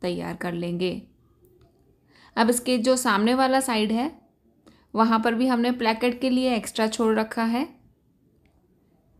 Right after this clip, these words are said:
देखिए, जो बीच का निशान है, वहाँ तक हमें इस तरीके से फोल्ड करके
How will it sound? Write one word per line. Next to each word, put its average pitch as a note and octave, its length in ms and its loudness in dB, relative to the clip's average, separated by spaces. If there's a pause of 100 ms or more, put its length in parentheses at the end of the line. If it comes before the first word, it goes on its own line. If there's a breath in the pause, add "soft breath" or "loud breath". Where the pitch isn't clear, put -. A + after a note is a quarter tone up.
(2250)
देखिए, F#3+ 460 -4 (340 soft breath)
जो A#3+ 140 4
बीच A3+ 340 0
का C4+ 140 0
निशान A3 420 0
है, G#3 180 -2
वहाँ A#3 360 0
तक A#3+ 180 -2
हमें G3+ 220 0
इस G3 160 -6
तरीके F#3+ 320 -2
से G#3 160 -4
फोल्ड F#3+ 340 -4
करके G3 400 -4